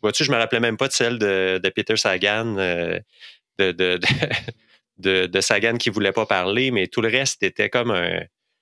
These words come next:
un immense rush, euh, d'adrénaline. Ça fait que moi, c'est, clairement, là, c'est là que.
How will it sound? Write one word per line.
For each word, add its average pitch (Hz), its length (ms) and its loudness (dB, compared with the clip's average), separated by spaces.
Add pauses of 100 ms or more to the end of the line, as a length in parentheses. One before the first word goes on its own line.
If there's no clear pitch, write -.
(300)
un 98 300 0
immense 127 600 0
rush, 117 600 0
euh, 90 360 0
d'adrénaline. 95 800 0
Ça - 140 -4
fait - 40 -6
que 110 80 -6
moi, 110 100 0
c'est, - 180 -8
clairement, 104 380 2
là, 95 140 -4
c'est 87 220 -4
là 92 180 -2
que. 87 220 -6